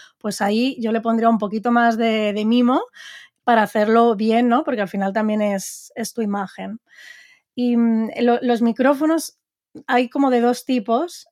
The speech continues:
y tengo, po-, podría dar más recomendaciones que, la verdad, eh,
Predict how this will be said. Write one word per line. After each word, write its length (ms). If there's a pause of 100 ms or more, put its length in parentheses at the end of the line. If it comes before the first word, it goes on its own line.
y 540 (100)
tengo, 920
po-, 220
podría 300
dar 180
más 140
recomendaciones 720
que, 180
la 140
verdad, 340 (220)
eh, 260